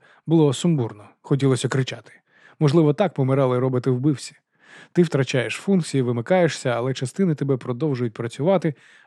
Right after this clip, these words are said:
органічні шматочки, які підтримують цю енергію, що згасає у твоїх енергетичних клітинах. Тоді я зрозумів, що хтось мене рухає, і мені дуже захотілося кричати. Я поборов паніку і отримав ще кілька спалахів відчуттів.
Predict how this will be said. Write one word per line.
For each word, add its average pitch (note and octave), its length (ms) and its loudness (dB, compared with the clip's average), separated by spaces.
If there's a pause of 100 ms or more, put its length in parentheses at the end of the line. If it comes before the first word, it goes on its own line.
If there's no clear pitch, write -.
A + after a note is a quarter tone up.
органічні C#3 520 2
шматочки, B2+ 520 -2
які A#2+ 200 -6
підтримують A#2+ 600 -4
цю C#3 100 -6
енергію, A#2+ 480 -2
що B2+ 180 -8
згасає A2+ 420 -6
у A2+ 40 -6
твоїх C3 360 -2 (220)
енергетичних B2 840 0
клітинах. A2+ 580 -6 (840)
Тоді F3 200 2
я G3+ 140 6
зрозумів, D#3+ 460 2
що - 200 -2
хтось D3+ 300 0
мене D#3 200 2
рухає, A#2+ 480 -2 (480)
і C3 80 -6
мені C3+ 260 0
дуже C#3 340 0
захотілося B2+ 600 -4 (200)
кричати. - 520 -2 (640)
Я C3 160 2
поборов B2+ 420 2
паніку C3+ 420 0
і C#3 160 -2
отримав C3+ 420 2
ще - 240 -4
кілька A#2 300 -6
спалахів A#2+ 500 -4
відчуттів. A#2+ 480 -6